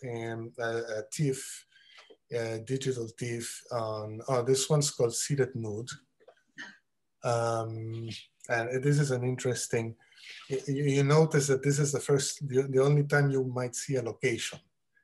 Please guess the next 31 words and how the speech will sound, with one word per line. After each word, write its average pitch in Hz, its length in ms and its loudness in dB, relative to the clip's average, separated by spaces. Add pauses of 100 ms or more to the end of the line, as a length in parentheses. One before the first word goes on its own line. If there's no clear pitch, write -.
(340)
an 113 100 -8
actual 120 320 0
location 113 640 -6
that 107 120 -4
I'm 113 140 -8
outside 113 540 -6
of 101 80 -6
studio. 98 600 -8 (440)
This 123 100 -6
is 120 140 -4
very 139 340 8
rare. 113 520 0 (760)
Of 113 200 -2
the, 113 500 -4 (360)
since - 400 -4
two 147 140 0
thousand 143 540 4
twelve, 135 440 4
I 123 80 -2
must, 120 360 -6
I 127 80 2
don't 127 160 -2
know 123 80 2
how 113 160 -4
many 104 200 -8
shoots - 360 -8
I've 101 100 -8 (160)
had, 104 200 -10 (640)
but, 107 400 -4 (120)
uh, 113 360 0
I 113 200 0